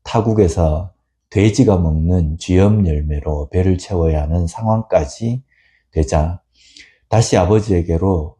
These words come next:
돌아가려고 결심을 합니다. 아들이 아버지에게로 돌아가려고 할 때에 어떤 생각으로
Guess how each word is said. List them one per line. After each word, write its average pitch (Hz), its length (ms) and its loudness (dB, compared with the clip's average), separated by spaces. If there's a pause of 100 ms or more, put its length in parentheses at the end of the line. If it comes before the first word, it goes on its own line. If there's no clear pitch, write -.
(140)
돌아가려고 95 840 0
결심을 113 600 -2
합니다. 73 640 -12 (880)
아들이 139 400 4
아버지에게로 95 840 0
돌아가려고 90 640 0
할 80 180 -6 (120)
때에 82 480 -2 (340)
어떤 135 420 -2
생각으로 131 920 -2